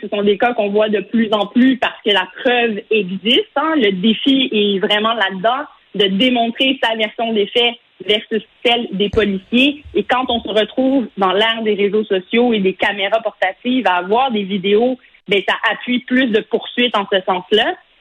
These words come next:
Mais les résultats, réalistiquement et sur le terrain, là, quand on parle de nombre de plaintes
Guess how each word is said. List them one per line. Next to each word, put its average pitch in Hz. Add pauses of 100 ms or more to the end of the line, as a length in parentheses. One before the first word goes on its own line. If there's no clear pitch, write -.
(140)
Mais 254 (200)
les 214
résultats, 240 (140)
réalistiquement 226 (100)
et 196 (120)
sur 262
le 226 (120)
terrain, 214
là, 269
quand 196
on 196
parle 233
de 202
nombre 220
de 196
plaintes 240